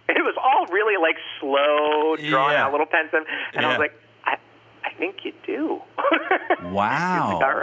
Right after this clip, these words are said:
Speaker 1: right, you're
Speaker 2: What
Speaker 1: fired."
Speaker 2: gave you the balls, Roger
Speaker 1: I,
Speaker 2: Camp?
Speaker 1: I, I, it was, I felt like maybe I had an open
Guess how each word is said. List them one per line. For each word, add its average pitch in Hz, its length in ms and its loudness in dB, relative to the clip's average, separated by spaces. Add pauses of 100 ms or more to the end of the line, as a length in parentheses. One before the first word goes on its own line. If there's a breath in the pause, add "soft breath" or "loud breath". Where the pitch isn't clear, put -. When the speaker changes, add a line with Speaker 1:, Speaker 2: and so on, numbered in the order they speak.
(120)
Speaker 1:
right, - 180 -4
you're 156 160 -2
Speaker 2:
What 151 200 0
Speaker 1:
fired." - 100 -2
Speaker 2:
gave 190 240 0
you 180 120 2
the 165 100 -2
balls, 139 800 0
Roger 101 400 -2
Speaker 1:
I, - 80 2
Speaker 2:
Camp? 92 360 -4 (260)
Speaker 1:
I, 160 320 0
I, 185 560 0
it 165 60 0
was, 170 180 -2
I 160 80 0 (160)
felt 226 160 0
like 185 140 -2
maybe 180 260 0
I 180 60 0
had 170 100 -2
an 151 120 -2 (100)
open 151 400 -4